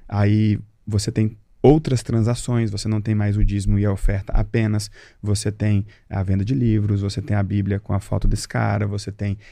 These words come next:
eventos, esses caras começam a fazer imersões, começam a fazer coisas. Ali eu zero julgamento, eu só quero entender o que que aconteceu. Beleza, entendi que a lista de transação mudou e esse cara já tinha um outro papel.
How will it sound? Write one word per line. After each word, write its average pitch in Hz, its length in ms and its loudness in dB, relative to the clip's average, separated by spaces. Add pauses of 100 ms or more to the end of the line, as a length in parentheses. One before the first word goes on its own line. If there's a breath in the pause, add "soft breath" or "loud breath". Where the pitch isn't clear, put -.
eventos, 113 680 4
esses 104 200 -2
caras 101 220 -4
começam 98 320 -6
a 101 40 -6
fazer 95 200 -6
imersões, 117 640 2
começam 107 300 -4
a 104 40 -8
fazer 107 260 -4
coisas. 127 480 2 (500 soft breath)
Ali 110 380 0
eu 113 240 0
zero 107 240 -2
julgamento, 131 480 -2
eu - 20 -8
só - 100 -16
quero 113 180 -2
entender 110 260 0
o 117 100 2
que 127 140 -4
que 135 100 -4
aconteceu. 143 540 4 (500)
Beleza, 110 300 0
entendi 104 380 2
que 156 240 -4 (240 loud breath)
a 107 120 0
lista 104 480 2
de 104 120 -2
transação 104 560 -4
mudou 127 280 0
e 135 60 2
esse 131 180 -4
cara 127 240 -2
já 135 120 -2
tinha 147 280 -4
um 160 160 -2
outro 160 280 -4
papel. 127 440 -2